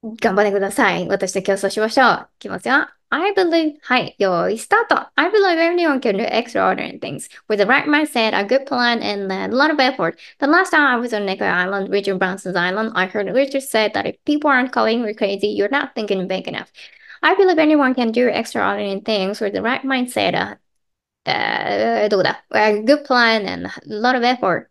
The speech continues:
The last time I was on Necker Island, Richard Branson's island, I heard Richard say that if, if people aren't calling you crazy, you're not thinking big enough.はい、三回目。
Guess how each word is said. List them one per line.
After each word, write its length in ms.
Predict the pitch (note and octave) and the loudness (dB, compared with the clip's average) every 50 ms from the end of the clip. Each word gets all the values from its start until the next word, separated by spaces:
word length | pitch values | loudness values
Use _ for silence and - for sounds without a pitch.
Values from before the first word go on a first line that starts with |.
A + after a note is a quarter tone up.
| _ - | _ -6
The 100 | - G#3+ | -4 0
last 220 | C#4 D#4 F4 - | 0 0 0 2
time 200 | D#4+ D#4 C#4+ C4+ | 0 0 0 0
I 100 | C4+ B3+ | 0 -2
was 80 | A#3+ A#3 | -2 -2
on 160 | G3+ F#3+ F3 | -2 -2 0
Necker 200 | E3+ - F#3+ F#3+ | -2 -2 -4 -4
Island, 480 | F#3 F3+ F3+ G3+ G3+ G3+ G#3 G#3 G#3+ A3+ | -4 -2 -4 -4 -4 -6 -6 -4 -2 -2
Richard 240 | G3+ G3 - A#3+ | -2 -2 -2 -4
Branson's 360 | G#3+ G3+ G3 G#3 A3+ - G#3+ G#3 | -4 -4 -4 -4 -6 -8 -6 -6
island, 360 | F#3+ G3 G3+ A#3 C4 B3 G3 | -6 -4 -4 -2 -2 -2 -2
I 100 | F#3 G3+ | -2 -2
heard 180 | - G#3+ G3+ | -4 -6 -4
Richard 300 | A3+ B3+ C#4 C#4 D4 D4 | -2 -2 -2 0 -2 -2
say 220 | D4 - - C4 G#3+ | -2 -2 -2 -2 -2
that 200 | G3+ G3 G3 F#3+ | -2 -2 -4 -4
if, 100 | G3+ - _ _ _ - _ - | -6 -8 _ _ _ -20 _ -14
if 300 | - - A3 A3+ A3+ - | -8 -4 -4 -4 -4 0
people 280 | - D4 C#4+ D4 D4+ | 0 0 0 2 2
aren't 460 | D#4 - - - - A3+ A3+ A#3 A#3 A#3 | 2 2 4 4 2 2 2 2 0 0
calling 300 | A3+ G#3 G#3 A3+ A3 G#3 | 0 0 0 0 -2 -4
you 100 | F#3 F3 | -4 -2
crazy, 400 | - F3+ F#3 G3 G#3 G#3+ A3 A3 - - _ - | -2 -2 -2 0 -2 -4 -4 -6 -14 -10 _ 0
you're 100 | C4+ D4 | 2 2
not 220 | D#4 C#4+ C4+ C4+ | 2 2 0 -2
thinking 300 | - F3+ F#3 F#3+ G3+ F#3+ | -6 -6 -4 -2 -4 -4
big 100 | E3 D3+ | -4 -4
enough. 340 | D#3 E3+ - D#3+ F3 - _ _ _ _ _ | -6 -6 -6 -8 -10 -12 _ _ _ _ _
は 120 | - D#4+ | 0 0
い、 60 | C#4 - | 2 4
三 120 | D4 D4+ | 2 2
回 120 | D4 G#4 F#4+ | 4 2 2
目。 200 | F4+ D#4 - | 2 0 0